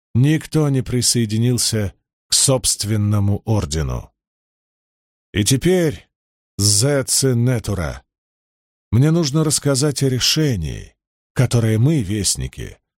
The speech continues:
приняли давным-давно. В день, который позже стали называть Ахаритием.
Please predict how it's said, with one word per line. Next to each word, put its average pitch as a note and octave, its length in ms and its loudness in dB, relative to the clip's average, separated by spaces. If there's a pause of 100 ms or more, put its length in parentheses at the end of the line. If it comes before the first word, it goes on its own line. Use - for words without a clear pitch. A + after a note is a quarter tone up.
(280)
приняли D3+ 480 2
давным-давно. D#2 960 -4 (1200)
В F#2 120 -4
день, C#3+ 340 2
который C3+ 500 0
позже B2+ 500 -2
стали B2+ 420 0
называть A#2+ 800 0 (760)
Ахаритием. F#2 1040 -2